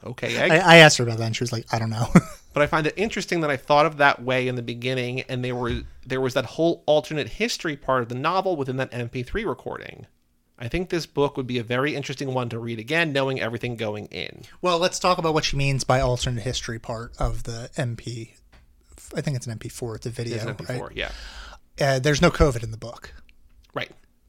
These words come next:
Speaker 2: But there is in, in the, in the
Speaker 1: Beavers and Ducks.
Speaker 2: in the Beavers and Ducks, there is, like, a covid analog,
Speaker 1: Mm-hmm.
Speaker 2: right? So that's what, that's what she's talking about. The, the,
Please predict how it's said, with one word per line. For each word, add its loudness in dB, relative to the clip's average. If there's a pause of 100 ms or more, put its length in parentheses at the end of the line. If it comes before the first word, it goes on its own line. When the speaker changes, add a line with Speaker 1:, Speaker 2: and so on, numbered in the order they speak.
(160)
Speaker 2:
But 4
there 2
is 2
in, -2
in -4
the, -8
in -6
the -10
Speaker 1:
Beavers -8
and -10
Ducks. -8
Speaker 2:
in 4
the 2
Beavers 4
and 0
Ducks, -2
there -4
is, -6
like, -8
a -8
covid -10 (340)
analog, -8 (120)
Speaker 1:
Mm-hmm. -6 (220)
Speaker 2:
right? -8
So -2
that's -4
what, -12
that's -6
what -8
she's -6
talking -8
about. -10
The, -6
the, -4